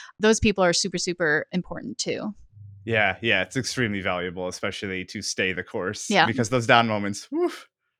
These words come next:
Speaker 2: they
Speaker 1: Yeah.
Speaker 2: can be down for sure.
Speaker 1: Yeah.
Speaker 2: So I'm curious then, kind of switching over to the more business side of things. You, you started Smart Game Piano, and at the time, twenty fifteen-ish,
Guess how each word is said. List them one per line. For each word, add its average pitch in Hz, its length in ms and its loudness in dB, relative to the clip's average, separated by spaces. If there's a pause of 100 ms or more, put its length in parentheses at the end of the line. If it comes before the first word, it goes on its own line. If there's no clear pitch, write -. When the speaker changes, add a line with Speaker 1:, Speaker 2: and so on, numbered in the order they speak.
Speaker 2:
they 123 80 6
Speaker 1:
Yeah. 185 140 6
Speaker 2:
can 117 80 2
be 117 100 0
down 95 380 0
for 113 320 0
sure. 104 440 -2 (360)
Speaker 1:
Yeah. 170 100 0
Speaker 2:
So 143 400 6 (240)
I'm 143 240 6
curious 208 560 6
then, 120 220 2
kind 139 200 0
of 120 60 -2
switching 139 340 -2
over 123 160 2
to 113 60 0
the 113 100 2
more 110 440 2
business 113 400 0
side 92 240 0
of 92 100 -6
things. 90 420 -4 (540)
You, 135 160 4
you 147 220 2
started 208 320 4
Smart 170 260 2
Game 147 180 2
Piano, 117 600 4
and 127 260 2 (300)
at 220 180 6
the 240 80 8
time, 147 580 2
twenty 156 240 -2
fifteen-ish, 147 840 -2